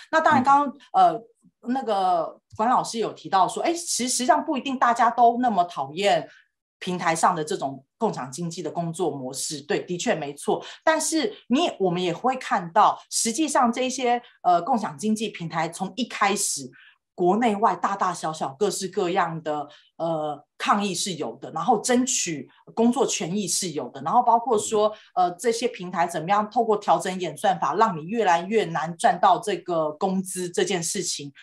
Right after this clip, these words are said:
Speaker 1: 的讨论也是有的。那这些讨论可能某个程度上都能够促使这种共享经济的平台，它能够比较合理一点，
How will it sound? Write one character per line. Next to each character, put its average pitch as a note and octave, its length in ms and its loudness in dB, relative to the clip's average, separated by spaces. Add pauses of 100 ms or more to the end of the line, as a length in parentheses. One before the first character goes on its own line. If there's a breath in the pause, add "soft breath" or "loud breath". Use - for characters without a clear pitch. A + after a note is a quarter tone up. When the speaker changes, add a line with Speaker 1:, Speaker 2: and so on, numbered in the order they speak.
Speaker 1:
的 G3 80 -4
讨 D3+ 280 -4
论 G3+ 200 2
也 C3+ 100 -12
是 F#3 260 -4
有 B2 180 -6
的。 - 80 -8
那 D4 120 4
这 F4 120 4
些 F4 180 4
讨 F3+ 220 0
论 B3 160 2
可 G#3+ 100 -4
能 D#3+ 160 -6
某 D3+ 140 0
个 D#3 80 -6
程 F3 180 -8
度 A3 160 -2
上 G#3+ 240 4 (240 loud breath)
都 A#3+ 160 2
能 G#3+ 140 0
够 G#3 180 0
促 G#3 260 -8
使 D#3 360 -4
这 G#3+ 120 0
种 D#3+ 240 -4
共 G#3+ 160 0
享 C3+ 220 -6
经 F#3+ 180 -4
济 F#3 140 -8
的 D#3+ 120 -2
平 D#3 280 -12
台， D#3 240 -8 (340 loud breath)
它 A#3+ 220 2
能 G3 220 2
够 A#3 120 0
比 G#3+ 160 -4
较 G#3 220 4
合 E3 300 -2
理 F#3 120 -4
一 E3+ 200 -10
点， E3+ 280 -8